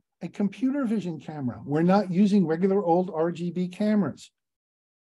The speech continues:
Why are we using computers? The only machine that I know of that's ever been designed to use computer vision cameras. The reason is that computer vision cameras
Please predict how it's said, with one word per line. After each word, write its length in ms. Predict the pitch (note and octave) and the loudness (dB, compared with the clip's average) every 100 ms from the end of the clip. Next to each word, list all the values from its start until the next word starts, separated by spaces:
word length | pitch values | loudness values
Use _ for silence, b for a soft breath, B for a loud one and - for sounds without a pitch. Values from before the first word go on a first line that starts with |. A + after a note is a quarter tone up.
| _ | _
Why 260 | A#2 C#3+ E3+ | -4 0 0
are 100 | F#3+ | 2
we 140 | G3 | 4
using 240 | G#3 G#3 | 4 2
computers? 440 | G3+ F3+ G3+ E3+ E3 | -2 -2 -2 -4 -8
The 140 | D3+ | -2
only 220 | F3 C4 | 0 2
machine 300 | A#3+ F3 F#3 | 2 0 -6
that 100 | D#3 | -8
I 100 | D3+ | -8
know 280 | C#3 G3 B3+ | -2 2 2
of 100 | C#3+ | 2
that's 180 | D#3 - | -4 -6
ever 140 | D#3+ | -6
been 160 | D#3+ D#3+ | -4 -6
designed 340 | C#3+ F3 F#3 F3+ | -4 -2 0 0
to 40 | |
use 140 | E3 | -4
computer 400 | - C#3+ A3+ F3 | -4 -4 0 0
vision 280 | D#3+ D3+ D3 | -2 -6 -8
cameras. 360 | C#3+ F3+ D3+ C3 | -4 -4 -4 -4
The 60 | |
reason 300 | C#3+ F#3 G3 | -2 0 2
is 160 | F3 E3+ | 0 0
that 180 | F3 - b _ _ | -2 -2 b _ _
computer 380 | D3 G#3 G#3+ G3+ | -4 2 2 4
vision 300 | G3 G3 F#3 | 2 0 -4
cameras 600 | - F3+ F#3 F#3+ F3+ | -4 -2 0 -2 -4